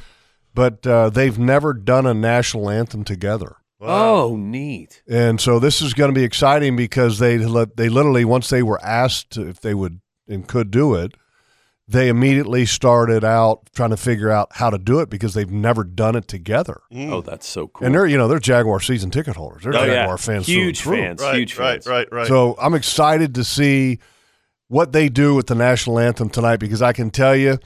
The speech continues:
Speaker 1: they got, uh, they got a great act that they gotta follow from last week because
Speaker 3: Yeah.
Speaker 1: Paul Wayne,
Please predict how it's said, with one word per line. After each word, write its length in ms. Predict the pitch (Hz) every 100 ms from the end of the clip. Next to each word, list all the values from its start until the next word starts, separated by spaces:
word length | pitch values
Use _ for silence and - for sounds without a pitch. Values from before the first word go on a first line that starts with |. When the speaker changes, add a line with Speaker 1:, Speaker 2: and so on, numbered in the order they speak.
| _ _ _ -
Speaker 1:
they 100 | 131
got, 460 | 139 135 127 - 131
uh, 560 | 120 117 110 107 104
they 140 | 101 113
got 160 | 127
a 40 | 104
great 280 | 110 127 127
act 260 | 127 -
that 140 | 117 110
they 160 | 117
gotta 220 | 120 113
follow 380 | 95 123 127 147
from 180 | 131 113
last 340 | 123 131 -
week 240 | 127 139 131
because 340 | 98 95 113
Speaker 3:
Yeah. 180 | 117 147 - _ _ _
Speaker 1:
Paul 340 | 151 160 165 143
Wayne, 640 | 143 151 143 120 107 110